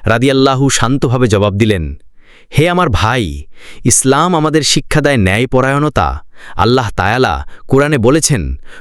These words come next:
'কোনো সম্প্রদায়ের প্রতি বিদ্বেষ তোমাদেরকে যেন ন্যায় বিচার থেকে বিচ্যুত না করে। আমার বিচার শুধু আল্লাহকে খুশি করার জন্য। এখানে কে মুসলিম আর কে ইহুদি তা মুখ্য নয়, মুখ্য হল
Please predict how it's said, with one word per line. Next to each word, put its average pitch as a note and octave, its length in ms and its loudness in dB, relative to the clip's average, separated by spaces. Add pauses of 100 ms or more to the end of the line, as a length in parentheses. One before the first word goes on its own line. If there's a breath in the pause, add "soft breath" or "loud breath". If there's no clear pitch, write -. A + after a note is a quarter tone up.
(100)
'কোনো F#3 240 4
সম্প্রদায়ের F#3 600 0
প্রতি F3+ 260 2
বিদ্বেষ B2+ 580 0
তোমাদেরকে C#3+ 440 0
যেন A#2+ 180 0 (460 loud breath)
ন্যায় G#2 280 4
বিচার C3+ 300 0
থেকে - 240 -2
বিচ্যুত A#2 400 0
না A#2+ 220 0
করে। D#2 360 0 (320 soft breath)
আমার A2+ 260 0
বিচার A2 360 0
শুধু A#2+ 280 2
আল্লাহকে G#2+ 420 0
খুশি - 340 2
করার C3+ 280 0
জন্য। E2 280 0 (520 loud breath)
এখানে E3+ 280 2
কে F#3 220 2
মুসলিম F#3 520 2
আর F3+ 120 0
কে - 140 2
ইহুদি D#3 560 2 (300 loud breath)
তা E3 140 2
মুখ্য G3 380 2
নয়, D2 300 0 (380 soft breath)
মুখ্য C#3+ 320 2
হল D#3+ 180 4